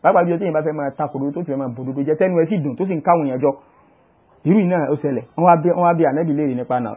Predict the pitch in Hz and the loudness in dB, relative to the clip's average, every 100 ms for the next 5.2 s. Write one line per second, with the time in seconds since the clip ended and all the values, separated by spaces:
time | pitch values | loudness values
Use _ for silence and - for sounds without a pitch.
0 | - 123 117 131 135 120 117 - 113 139 | -10 -12 -8 -6 -2 0 -2 -6 -6 -4
1 | 127 113 120 123 - 127 143 131 127 131 | -4 -6 -6 -6 -4 -4 -2 -2 -4 -6
2 | 117 127 135 170 151 160 135 117 147 143 | -6 -8 -6 -2 0 0 0 -2 -2 -2
3 | 139 117 131 127 120 117 113 113 107 117 | -2 -2 0 0 0 -2 -4 -4 -4 -4
4 | 107 101 120 127 123 120 117 117 98 85 | -4 -4 -4 -6 -6 -8 -6 -6 -8 -12
5 | - | -14